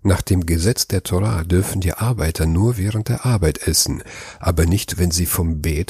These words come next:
zum Beet gehen, auch wenn es zum Nutzen der Arbeit geschieht. Die Rabbiner haben es den Arbeitern erlaubt, von den Früchten zu essen,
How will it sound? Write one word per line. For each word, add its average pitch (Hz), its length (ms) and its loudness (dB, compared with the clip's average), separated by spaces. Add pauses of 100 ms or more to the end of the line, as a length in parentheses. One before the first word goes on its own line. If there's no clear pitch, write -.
zum 107 300 0
Beet 120 320 0
gehen, - 380 -4 (340)
auch - 260 -2
wenn 85 140 0
es 82 160 -2
zum - 200 -4
Nutzen 85 420 0
der 107 160 -2
Arbeit 85 340 -2
geschieht. - 540 -8 (480)
Die 98 100 2
Rabbiner 95 540 4
haben 90 240 2
es - 140 0
den 82 160 -2
Arbeitern 92 520 0
erlaubt, 95 500 -2
von 85 220 -4
den 78 120 -2
Früchten - 420 -2
zu - 160 -2
essen, 101 400 0